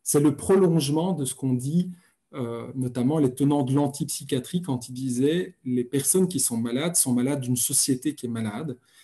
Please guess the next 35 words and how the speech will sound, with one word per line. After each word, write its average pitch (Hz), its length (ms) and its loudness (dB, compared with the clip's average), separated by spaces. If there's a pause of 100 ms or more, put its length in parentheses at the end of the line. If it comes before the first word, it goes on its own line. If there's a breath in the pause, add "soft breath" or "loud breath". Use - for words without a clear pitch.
(140 soft breath)
Ici, - 220 -2
on 170 60 4
va 131 100 2
redire 131 320 2
les 139 80 2
personnes 131 320 -4
qui 135 120 -8
sont 117 180 -6
malades 120 380 -2 (360)
aussi 135 340 -2
psychiquement 139 680 -2
sont - 280 -4
aussi 143 240 0
malades 131 340 -2
d'une, 131 240 -2 (460 soft breath)
d'un 127 260 2
écosystème 143 680 0
qui 117 100 -10
est 113 40 -4
malade. 107 380 -8 (460 soft breath)
Et 147 80 0
on 131 100 4
ne 131 80 0
peut 170 220 0
pas 180 160 -2
aller 131 300 0
bien 135 260 -2
si 143 140 -8
on 123 60 -4
ne 117 40 -6
soigne 127 300 0
pas 151 260 -8
aussi 139 300 -2
nos 135 100 2
écosystèmes. 123 680 -6